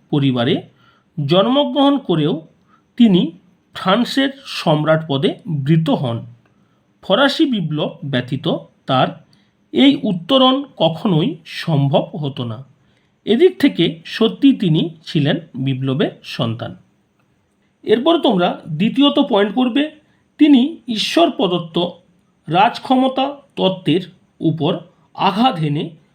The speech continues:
গণ সার্বভৌমত্ব নীতির উপর তার শাসন ব্যবস্থাকে প্রতিষ্ঠিত করেন। তার প্রবর্তিত গণভোট প্রথা,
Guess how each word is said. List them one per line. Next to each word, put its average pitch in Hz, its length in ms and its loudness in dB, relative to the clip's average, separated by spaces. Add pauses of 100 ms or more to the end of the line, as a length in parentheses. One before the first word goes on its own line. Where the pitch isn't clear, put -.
(420)
গণ 247 400 0
সার্বভৌমত্ব 233 1200 -2 (120)
নীতির 185 380 0
উপর 165 340 -4
তার 147 440 -4 (100)
শাসন 233 520 -2
ব্যবস্থাকে 151 640 -2 (300)
প্রতিষ্ঠিত 160 580 -4 (320)
করেন। 120 340 -6 (760)
তার 302 220 4
প্রবর্তিত 220 640 2 (260)
গণভোট 196 640 0 (140)
প্রথা, 143 440 -4